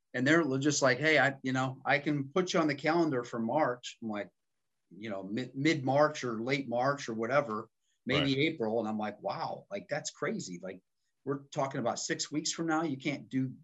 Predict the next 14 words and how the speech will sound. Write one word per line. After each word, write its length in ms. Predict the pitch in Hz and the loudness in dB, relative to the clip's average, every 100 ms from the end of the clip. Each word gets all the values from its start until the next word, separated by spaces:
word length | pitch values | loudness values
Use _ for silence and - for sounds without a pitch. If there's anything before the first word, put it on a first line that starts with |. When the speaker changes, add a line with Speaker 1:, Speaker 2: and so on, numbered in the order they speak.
| - | -6
Speaker 1:
that 320 | 113 131 - - | -2 -2 -4 -6
until 280 | - 123 | -4 -4
six 320 | 117 123 - 135 | -4 -6 -6 -6
weeks." 260 | 160 - - | -8 -12 -16
They're 100 | 113 | -14
like, 160 | 104 | -12
"No." 260 | - 170 143 _ _ _ _ _ - | -12 -14 -16 _ _ _ _ _ -2
Speaker 2:
But, 100 | 175 | 0
you 60 | 202 | 4
know, 120 | 214 | 4
I 60 | |
think 160 | 208 120 | 4 4
Speaker 1:
Just 320 | 185 - | 4 2
Speaker 2:
that's, 80 | 135 | -6